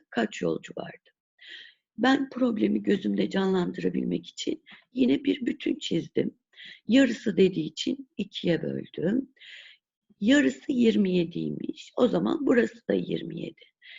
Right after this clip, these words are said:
Demek ki duraktaki yolcuların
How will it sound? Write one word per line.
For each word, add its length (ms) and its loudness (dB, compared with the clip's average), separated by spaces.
Demek 400 4
ki 380 -2
duraktaki 720 2
yolcuların 760 -2